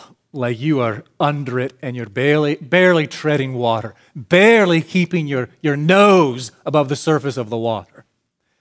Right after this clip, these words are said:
And it's entirely possible, I, entirely possible, it is definitely possible because it happens all the time,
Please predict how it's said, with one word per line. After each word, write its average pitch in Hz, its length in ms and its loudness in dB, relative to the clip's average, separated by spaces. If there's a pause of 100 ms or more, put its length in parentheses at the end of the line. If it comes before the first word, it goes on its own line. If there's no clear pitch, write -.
(300)
And 139 140 2
it's 202 100 4
entirely 190 500 4
possible, 175 680 2
I, 180 120 -2 (140)
entirely 170 400 0
possible, 151 560 0
it 156 80 4
is 156 160 0 (240)
definitely 180 520 2
possible 156 580 0 (180)
because 160 220 4
it 156 80 0
happens 196 400 2
all 147 160 4
the 151 80 -2
time, 170 580 0